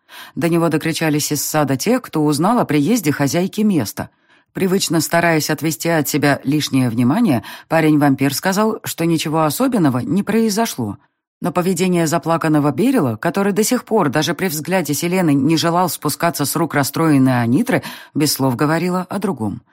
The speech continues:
как и плохо спрятанная обида в глазах Александрита. Когда успокоенная Селеной и её семейным толпа рассредоточилась по игровым площадкам, а кое-кто вошёл в дом, Селена молча переглянулась с братством и пошла к учебно-гостевому дому.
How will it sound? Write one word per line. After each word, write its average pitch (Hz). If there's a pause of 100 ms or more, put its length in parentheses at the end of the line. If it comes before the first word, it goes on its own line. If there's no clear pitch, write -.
(260)
как -
и 143
плохо 123
спрятанная 180
обида 147
в -
глазах 175
Александрита. 180 (600)
Когда 185
успокоенная 175
Селеной 190
и 156
её 156
семейным 147
толпа 139
рассредоточилась 147
по 143
игровым 135
площадкам, 143 (260)
а 156
кое-кто 180
вошёл 143
в 107
дом, 247 (220)
Селена 196
молча 151
переглянулась 143
с -
братством 113 (220)
и -
пошла 135
к 233
учебно-гостевому 175
дому. 117